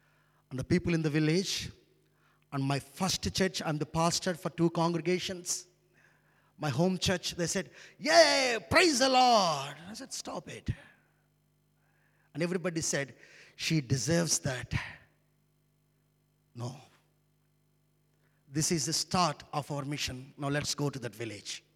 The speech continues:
It was not easy for me to take that decision. My mom said, "You're not doing that." Priscilla said, "Are you sure you want to get into the more trouble?"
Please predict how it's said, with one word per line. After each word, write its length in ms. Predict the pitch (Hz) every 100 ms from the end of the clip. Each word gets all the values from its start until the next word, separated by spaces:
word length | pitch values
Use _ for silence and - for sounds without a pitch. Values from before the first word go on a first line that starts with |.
| _ _ _ - _ - _ _ - - _ _ _ _ _ _ _ _ _ _ _ _ _ _
It 140 | 196 160
was 160 | 196
not 240 | 190 226 233 226
easy 320 | 226 202 233
for 180 | - 196
me 220 | 196 190
to 140 | -
take 260 | 185 185 160
that 160 | 160
decision. 640 | - 147 139 - 120 123 - _ _ _ -
My 100 | 156
mom 300 | 151 160 160
said, 220 | 156 135
"You're 100 | 156
not 220 | 147 151
doing 240 | 147 135 120
that." 220 | - - - _ _ _ _ _ _ _ _ _ _ _ _ _ _
Priscilla 320 | 180 - 196
said, 200 | 185 185
"Are 140 | 151 156
you 100 | 175
sure 380 | - 214 147 113 101 - - _ _ _ _ _ _ _ _ _ _
you 100 | 143
want 180 | 156 170
to 60 | 143
get 200 | 170 180
into 160 | 165
the 80 | 160
more 160 | 175 180
trouble?" 360 | 165 165 117